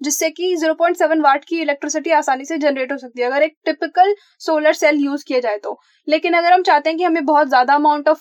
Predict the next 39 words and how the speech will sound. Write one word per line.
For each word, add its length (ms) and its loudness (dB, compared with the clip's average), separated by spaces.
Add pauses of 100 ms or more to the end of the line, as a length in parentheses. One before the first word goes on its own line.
(120)
power 220 4
चाहिए, 420 -6 (460)
power, 360 2 (140)
electricity 500 -4
की 100 -6
power 300 2
ज्यादा 220 0
चाहिए, 300 -6 (260)
तो 60 0
ऐसे 260 2
में 120 2
हमें 160 -4
क्या 160 2
करना 220 0
होगा 220 2
कि 120 -8
हमें 240 0
बहुत 200 0
सारे 200 0
solar 300 0
cells 360 -2
लगाने 380 -2
होंगे, 320 -2 (280)
यानी 220 -2
कि 120 -2
एक 100 -4
बड़ा 200 2
solar 280 0
panel 320 2
लगाना 280 -2
होगा, 280 -10 (300)
जिससे 240 -4
कि 120 -2
काफी 240 0
अच्छी 260 -2
amount 320 0
की 80 -2
हमें 200 0
electrical, 520 -6